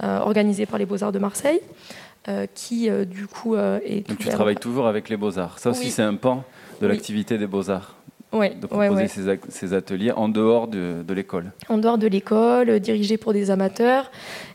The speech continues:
Speaker 1: Et, euh, et du coup, en tant qu'ar-, on intervient en tant qu'artiste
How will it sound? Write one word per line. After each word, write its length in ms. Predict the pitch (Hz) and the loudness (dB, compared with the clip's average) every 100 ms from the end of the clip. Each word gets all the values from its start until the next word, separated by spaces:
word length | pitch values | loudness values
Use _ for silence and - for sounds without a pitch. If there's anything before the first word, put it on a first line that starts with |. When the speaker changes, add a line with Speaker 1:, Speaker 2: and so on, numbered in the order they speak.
| _ | _
Speaker 1:
Et, 260 | 220 220 208 | 4 6 8
euh, 320 | 196 196 190 - | 6 6 4 4
et 140 | 208 | 0
du 180 | 180 185 | 0 -6
coup, 180 | - 240 | -4 0
en 100 | 226 | 0
tant 160 | 214 202 | 0 0
qu'ar-, 200 | 214 226 | 0 2
on 140 | 202 | 6
intervient 420 | 208 208 196 226 | 6 4 2 4
en 80 | 240 | 4
tant 120 | 226 | 0
qu'artiste 540 | - 220 - 214 226 | -2 -8 -8 -6 -6